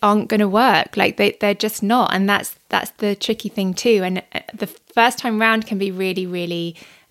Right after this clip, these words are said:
difficult to work out what you want. But if you think around the partnership thing, like, what are you looking for in a partner? What kind of relationship do you want? Then that's a really good,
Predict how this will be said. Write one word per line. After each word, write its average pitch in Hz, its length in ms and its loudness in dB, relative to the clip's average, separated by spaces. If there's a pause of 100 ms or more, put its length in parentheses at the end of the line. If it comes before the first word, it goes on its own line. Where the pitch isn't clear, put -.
(100)
difficult 247 400 0
to 247 100 -4
work 208 280 2
out - 120 0
what 190 160 0
you 190 100 -2
want. 170 460 -2
But - 160 -2
if 190 100 -6
you 214 60 -2
think 233 300 2
around 208 300 2
the 208 120 -10
partnership - 640 0
thing, 170 280 -2
like, 165 220 -2
what 180 160 2
are 185 60 2
you 180 80 4
looking 175 260 0
for 175 160 -4
in 170 80 0
a - 60 -4
partner? 175 360 0
What 175 220 2
kind 180 240 0
of 170 160 -4
relationship 175 760 -2
do - 80 0
you 175 120 0
want? 165 440 -2
Then 180 160 2
that's - 220 -2
a 165 60 -6
really 165 240 -2
good, 160 340 -6